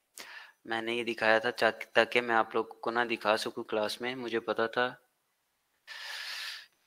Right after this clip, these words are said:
ये होगा, ये देखें जी,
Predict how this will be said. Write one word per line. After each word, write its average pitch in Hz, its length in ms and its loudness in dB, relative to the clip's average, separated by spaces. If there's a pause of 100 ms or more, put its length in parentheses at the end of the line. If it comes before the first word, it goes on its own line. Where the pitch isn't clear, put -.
(580)
ये - 300 2
होगा, 95 340 -12 (920)
ये 143 160 12
देखें 95 360 4
जी, 87 160 -10